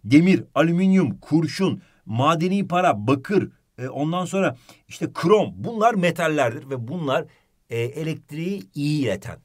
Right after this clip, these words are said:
yani, e, elektri-, metallerin kendi özelliği zaten elektriği iyi iletirler.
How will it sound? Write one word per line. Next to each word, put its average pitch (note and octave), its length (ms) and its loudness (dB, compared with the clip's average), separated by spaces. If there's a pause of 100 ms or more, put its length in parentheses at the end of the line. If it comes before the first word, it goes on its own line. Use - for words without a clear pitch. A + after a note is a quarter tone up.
(100)
yani, G#2+ 440 -8
e, F2+ 60 -20
elektri-, F#2+ 500 -12
metallerin A#2 540 -10
kendi B2+ 280 -6
özelliği C3 400 -2
zaten A2 220 -4
elektriği A2+ 520 -10 (220)
iyi B2+ 140 -2
iletirler. F#2 360 -10